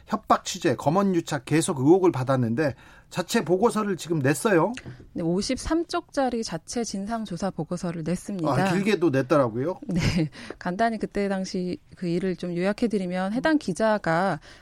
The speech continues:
Speaker 2: 수감 중이던 전 신라젠 대주주 그 이철 대표에게 편지를 보냈죠. 현직 검사장과의 친분을 내세우면서 유시민 노무현 재단 이사장 등 여권 인사 비위를 털어놓으라고 회유하고 협박했다는 의혹을 받고 있습니다.
Speaker 1: 예.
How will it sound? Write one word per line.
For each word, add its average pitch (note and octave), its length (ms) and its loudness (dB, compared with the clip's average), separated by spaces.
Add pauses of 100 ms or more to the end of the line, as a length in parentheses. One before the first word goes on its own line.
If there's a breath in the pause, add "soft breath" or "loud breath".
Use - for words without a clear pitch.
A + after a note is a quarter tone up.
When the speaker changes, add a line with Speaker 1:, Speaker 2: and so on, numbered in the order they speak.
Speaker 2:
수감 E4+ 400 0
중이던 C#4 520 2
전 G3 320 -2
신라젠 C#4+ 680 2
대주주 E3+ 640 -4 (140)
그 - 100 -4
이철 F#3+ 300 -2
대표에게 F#3 400 -4
편지를 C#4+ 480 -2
보냈죠. E3+ 540 -6 (480 loud breath)
현직 D#4+ 400 2
검사장과의 G3 760 0
친분을 D4 460 0
내세우면서 F3+ 880 -4
유시민 A3+ 560 -2
노무현 F#3 400 -4
재단 G3+ 280 -2
이사장 E3 400 -6
등 G3+ 160 -6
여권 A3+ 340 -4
인사 F#3 220 -6
비위를 E3+ 360 -6
털어놓으라고 G#3 800 -4 (400 loud breath)
회유하고 G#3 540 -2
협박했다는 G#3+ 720 -4
의혹을 F#3 460 -2
받고 - 400 -6
있습니다. D3 500 -2
Speaker 1:
예. F3 320 2